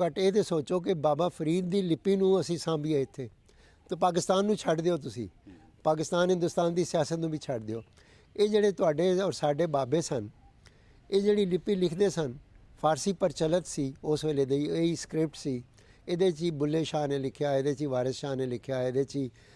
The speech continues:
ਸ਼ਾਹ ਹੁਸੈਨ ਨੇ ਲਿਖਿਆ, ਸੁਲਤਾਨ ਬਾਹੂ ਨੇ ਲਿਖਿਆ, ਬਾਬਾ ਫਰੀਦ ਨੇ ਲਿਖਿਆ। ਉਹ ਲਿਪੀ ਸਾਂਭਣਾ ਤੇ ਸਾਡਾ ਨਾ ਸਿਰਫ, ਅ,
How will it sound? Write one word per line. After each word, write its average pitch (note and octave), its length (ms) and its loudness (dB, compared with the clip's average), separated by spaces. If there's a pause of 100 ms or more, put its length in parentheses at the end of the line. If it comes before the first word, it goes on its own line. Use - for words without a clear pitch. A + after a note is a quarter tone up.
(200)
ਸ਼ਾਹ C#3+ 200 2
ਹੁਸੈਨ C3 320 0
ਨੇ C#3 120 2
ਲਿਖਿਆ, C3 320 0
ਸੁਲਤਾਨ B2 420 -4
ਬਾਹੂ B2+ 260 2
ਨੇ C#3 120 0
ਲਿਖਿਆ, B2+ 320 -4
ਬਾਬਾ A#2+ 300 0
ਫਰੀਦ C#3 320 -4
ਨੇ D3 100 -2
ਲਿਖਿਆ। B2 360 -6 (540)
ਉਹ G#3+ 120 6
ਲਿਪੀ G#3+ 340 2
ਸਾਂਭਣਾ G3 420 2
ਤੇ F#3+ 120 2
ਸਾਡਾ F3+ 520 2 (600)
ਨਾ D3+ 160 2
ਸਿਰਫ, F3+ 320 2 (120)
ਅ, E3+ 120 0